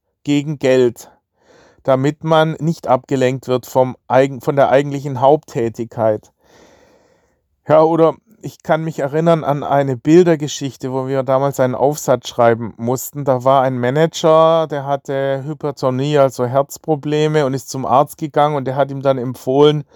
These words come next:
doch ein bisschen in seinem Garten zu arbeiten, dass er, äh, und, und nur noch fünfzig Prozent bei der Firma tätig zu sein, da er sonst eben Gefahr läuft, einen Herzinfarkt zu bekommen und da etwas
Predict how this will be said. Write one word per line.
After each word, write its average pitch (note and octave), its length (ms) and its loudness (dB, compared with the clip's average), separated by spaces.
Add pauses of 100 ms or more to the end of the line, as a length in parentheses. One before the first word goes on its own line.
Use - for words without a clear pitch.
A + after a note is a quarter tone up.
(680)
doch C3+ 180 0
ein C#3 100 -4
bisschen C#3 680 0
in C#3 200 -6
seinem C3+ 420 4
Garten C3 440 0
zu - 220 -10
arbeiten, A#2+ 840 0
dass B2 300 -4
er, C3 800 2
äh, - 20 -4
und, C3 280 -4
und B2+ 280 -4
nur C#3+ 280 0
noch B2+ 380 2 (440)
fünfzig - 560 -6
Prozent C3 800 -2 (380)
bei B2+ 200 2
der B2 160 0
Firma B2+ 380 2
tätig C3+ 420 -4
zu C#3+ 120 -8
sein, C3 460 2
da B2+ 240 0
er C3 140 0
sonst C#3 540 -4
eben C3+ 240 -6
Gefahr B2 340 2
läuft, C3 300 0
einen A#2+ 100 -8
Herzinfarkt A#2 600 -2
zu A#2 120 -10
bekommen A2+ 520 0
und A#2 120 -6
da A2+ 160 4
etwas A#2 440 -2